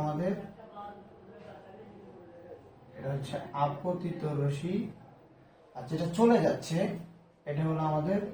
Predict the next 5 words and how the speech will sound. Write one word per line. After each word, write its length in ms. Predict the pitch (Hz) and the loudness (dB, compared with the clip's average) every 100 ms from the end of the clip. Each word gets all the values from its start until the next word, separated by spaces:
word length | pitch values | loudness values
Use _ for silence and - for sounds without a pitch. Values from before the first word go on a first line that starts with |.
| - - - - - - - - - - - - - - - - - - - - - - _ _ _ _ | -10 -18 -20 -20 -20 -20 -20 -20 -20 -20 -20 -20 -20 -20 -20 -20 -20 -20 -20 -20 -20 -20 _ _ _ _
এটা 100 | - | -14
হচ্ছে 160 | 120 147 - | -12 -12 -4
প্রতিফলিত 680 | 196 196 180 - 147 147 156 196 220 - - - _ _ - - - - - 135 | -2 0 0 2 2 2 2 0 0 -6 -16 -20 _ _ -20 -20 -20 -20 -16 -12
রশি। 240 | 127 180 165 - - - - - | -12 -12 -16 -20 -20 -14 -6 -2
এখন 220 | 170 | 0